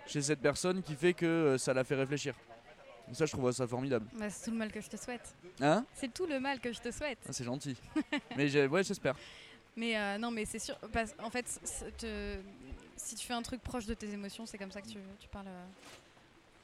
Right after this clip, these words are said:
Speaker 2: Enfin, c'est pareil dans l'écriture, c'est pareil dans la peinture, c'est pareil dans,
Speaker 1: Ça fait
Speaker 2: enfin,
Speaker 1: plus
Speaker 2: c'est,
Speaker 1: vrai,
Speaker 2: euh,
Speaker 1: quoi.
Speaker 2: voilà. Ouais, c'est ça. En
Speaker 1: Ça
Speaker 2: fait,
Speaker 1: fait
Speaker 2: c'est
Speaker 1: plus vrai.
Speaker 2: sincère.
Speaker 1: Faut pas inventer ses, faut pas inventer ses émotions. Quand t'écris, après, euh,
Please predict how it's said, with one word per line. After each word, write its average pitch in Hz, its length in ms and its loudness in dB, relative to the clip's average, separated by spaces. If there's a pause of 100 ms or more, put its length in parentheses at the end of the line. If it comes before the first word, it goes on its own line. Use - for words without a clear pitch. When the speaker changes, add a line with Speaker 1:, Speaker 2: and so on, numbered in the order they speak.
(1200)
Speaker 2:
Enfin, 247 180 0
c'est 254 220 0
pareil 247 320 2
dans 226 400 0
l'écriture, 254 480 -4
c'est 247 100 -8
pareil 226 220 0
dans 214 240 -2
la 202 100 -2
peinture, 262 560 -4
c'est - 80 -8
pareil 220 340 -4 (520)
dans, 214 180 -4
Speaker 1:
Ça 180 140 0
fait 139 80 -2
Speaker 2:
enfin, 131 80 0
Speaker 1:
plus 139 80 0
Speaker 2:
c'est, 135 60 0
Speaker 1:
vrai, 214 140 6
Speaker 2:
euh, 202 40 -2
Speaker 1:
quoi. - 100 2
Speaker 2:
voilà. 233 220 -4 (140)
Ouais, 277 180 2
c'est 240 100 -6
ça. 285 160 -2 (180)
En - 40 -14
Speaker 1:
Ça 214 80 -10
Speaker 2:
fait, 117 80 -2
Speaker 1:
fait 127 60 2
Speaker 2:
c'est 123 60 0
Speaker 1:
plus 143 100 4
vrai. 180 180 6
Speaker 2:
sincère. 262 340 -2
Speaker 1:
Faut 156 80 6
pas 175 220 10
inventer 156 400 4
ses, 135 300 4
faut 151 120 0
pas 151 160 6
inventer 147 320 2
ses 139 200 0
émotions. 147 420 0 (420)
Quand 175 160 6
t'écris, 208 480 4
après, 196 420 8
euh, 139 480 8